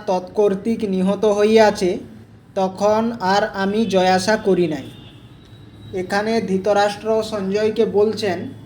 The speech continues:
যে যখন উনি শুনলেন কুরুক্ষেত্রের যুদ্ধস্থলে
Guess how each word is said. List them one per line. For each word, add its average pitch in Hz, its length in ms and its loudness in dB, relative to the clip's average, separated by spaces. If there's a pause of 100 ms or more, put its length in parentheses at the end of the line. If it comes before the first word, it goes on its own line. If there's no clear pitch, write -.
(300)
যে 208 120 -2
যখন 190 540 -2
উনি 214 200 -2
শুনলেন 214 500 0 (540)
কুরুক্ষেত্রের 214 840 2 (1500)
যুদ্ধস্থলে 214 880 2